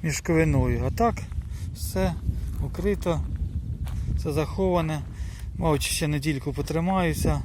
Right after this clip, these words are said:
і буду відкривати. Ця жара, яка наша, смущає мене. Мабуть, руки, руки дойдуть і до нього в ці вихідні. Да, на дачі я вже відкрив, підв'язав. Вчора зробив підкормку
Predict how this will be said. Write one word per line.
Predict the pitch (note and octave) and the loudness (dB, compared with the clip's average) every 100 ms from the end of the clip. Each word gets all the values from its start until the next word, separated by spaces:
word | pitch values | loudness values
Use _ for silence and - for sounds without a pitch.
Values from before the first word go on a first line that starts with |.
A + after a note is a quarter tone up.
| - - - - | -4 -6 -8 -6
і | D3 | -4
буду | C#3 D#3 | -2 -2
відкривати. | D3 D3+ - D3 C#3 A#2+ A2 - - - - - - - - - - - - - - - - - - - - - - - | 0 -2 -2 0 0 0 -4 -8 -10 -12 -14 -10 -6 -4 -6 -10 -18 -18 -18 -14 -12 -12 -12 -12 -12 -8 -8 -8 -8 -2
Ця | E3+ | 0
жара, | C#3+ D3+ D3+ F#3+ F3 - - - - - - | 4 4 4 4 2 -4 -6 -8 -8 -12 -6
яка | D#3 C#3+ D3+ - - | -4 -2 -2 -2 0
наша, | D3+ C#3+ D3+ | 0 0 -4
смущає | - D#3+ C#3 - C#3 B2+ | -2 -2 -2 0 2 2
мене. | A#2+ B2 B2 A#2+ - - - - - - - - - - - - | 0 -2 -2 -6 -10 -14 -14 -16 -14 -12 -10 -10 -12 -8 -10 -6
Мабуть, | D#3+ D3 E3+ D3+ | -2 4 4 4
руки, | D3+ D3+ - C#3 A2+ - - - | 0 -2 2 0 0 -12 -14 -8
руки | D3 D#3+ - D3 | -4 -2 2 0
дойдуть | C3+ D3+ C#3+ C#3 - | 2 -2 0 -4 -6
і | - | -6
до | C#3 | -2
нього | C#3 C3 A#2 A#2 - - - - | 0 0 -2 -6 -10 -10 -10 -10
в | - | -10
ці | - | -2
вихідні. | C#3 B2+ - C3 B2 B2 A2+ - - - - - | 0 0 0 -2 -2 -4 -6 -8 -10 -10 -10 0
Да, | E3+ C#3 | 6 6
на | C3+ | 6
дачі | F3+ A3+ - E3 | 8 8 8 6
я | D3+ | 6
вже | C#3 C3+ C#3 | 6 4 2
відкрив, | D3 - G#3+ G3 | 2 2 6 6
підв'язав. | - C#3+ C#3+ C#3 E3 F#3+ D#3+ | 6 0 2 4 8 8 6
Вчора | - E3 D3 | 4 4 4
зробив | C#3 C#3+ C#3+ B2+ | 4 2 2 2
підкормку | D3 - - F#3+ E3+ - D#3 | 0 0 4 4 4 0 -2